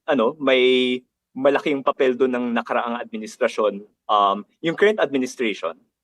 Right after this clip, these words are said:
and I, I, I would also say na yung presidente natin may sabit din dito kasi siya yung nag-appoint kay V P Sara. Pero yung hindi, yung failure nun,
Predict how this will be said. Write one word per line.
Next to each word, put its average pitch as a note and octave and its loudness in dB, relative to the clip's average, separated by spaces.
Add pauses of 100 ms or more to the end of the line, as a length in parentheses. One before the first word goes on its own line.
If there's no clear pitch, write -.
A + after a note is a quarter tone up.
(120)
and C#3+ 2
I, C3+ 0
I, C3 2
I - -
would B2 0
also C#3 2
say E3+ -6
na G#2 0
yung A#2+ -4
presidente B2+ 2
natin A#2 0
may G#2+ 0
sabit G#2+ -4
din A2+ -4
dito A2 -6
kasi - -12
siya G#2 0
yung G#2 -6
nag-appoint G2+ -4
kay G2+ 2
V G2+ -8
P - -14
Sara. - 0 (320)
Pero D#3 8 (160)
yung D#3 4
hindi, D3+ -4 (160)
yung D3+ 4 (400)
failure D3+ 4
nun, G2+ 0